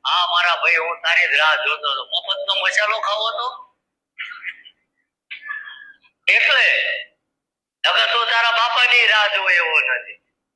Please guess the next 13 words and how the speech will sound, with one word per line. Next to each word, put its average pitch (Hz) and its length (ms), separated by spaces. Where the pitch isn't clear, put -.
એટલે 160 180
જે 240 240
કંઈ 233 340
બધાને 226 360
મન 220 240
મળવાનું 214 840
હોય, 190 180
બધાને 190 400
એવું 190 260
હોય, 175 140
બાપુને 175 480
જોઈ 180 280
લો. 165 120